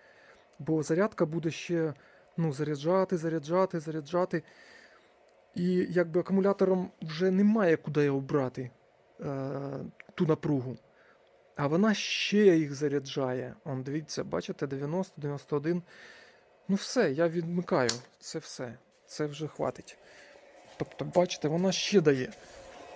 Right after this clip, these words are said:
Ще дає. Ну, це вже все. Досить. Досить. Я відмикаю. І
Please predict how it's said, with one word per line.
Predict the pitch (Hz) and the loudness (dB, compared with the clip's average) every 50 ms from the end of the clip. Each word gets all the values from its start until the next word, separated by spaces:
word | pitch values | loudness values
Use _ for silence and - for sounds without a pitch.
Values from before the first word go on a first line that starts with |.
| - - - - - - - - - - - - - - - - - | -18 -18 -16 -16 -16 -14 -14 -14 -12 -8 -6 -6 -4 -4 -6 -6 -4
Ще | - - - 190 185 | -2 0 2 2 2
дає. | 151 156 135 131 - - - - - - - | 4 2 0 0 -2 -4 -8 -10 -12 -10 -6
Ну, | 170 180 190 190 190 185 185 180 175 - - 196 - - - | -4 -2 0 0 0 0 0 -2 -2 -4 -8 -10 -12 -12 -8
це | - - 196 | -2 0 0
вже | 180 175 180 | 0 0 -2
все. | - - - - - - - - - - - - - - - - - - 190 - - - - - | -2 -2 -2 -2 -4 -6 -8 -12 -14 -16 -16 -14 -14 -14 -12 -12 -12 -12 -12 -12 -12 -12 -8 0
Досить. | 165 170 151 123 - - - - - - - - - - - - - - - - - - - - - - - - - - - - - | 4 4 4 4 2 -6 -10 -10 -14 -14 -16 -16 -16 -16 -14 -14 -14 -14 -14 -14 -14 -14 -14 -12 -12 -12 -12 -12 -14 -14 -12 -8 -4
Досить. | 165 110 107 - - - - - - - - - - - - - - - - - - - - - - - - - 170 160 | -2 -2 -2 -4 -6 -10 -10 -12 -12 -14 -14 -14 -14 -14 -12 -12 -12 -14 -12 -12 -12 -12 -12 -4 -4 -4 -4 -4 -16 -16
Я | 180 180 | -16 -16
відмикаю. | 170 170 170 160 175 180 - - 220 220 220 220 190 170 156 - - - - - - _ _ _ _ _ _ _ _ _ _ | -14 -16 -16 -14 -14 -14 -12 -12 -10 -8 -8 -8 -8 -10 -12 -16 -20 -20 -20 -20 -20 _ _ _ _ _ _ _ _ _ _
І | 196 170 170 170 - | -10 -8 -8 -8 -10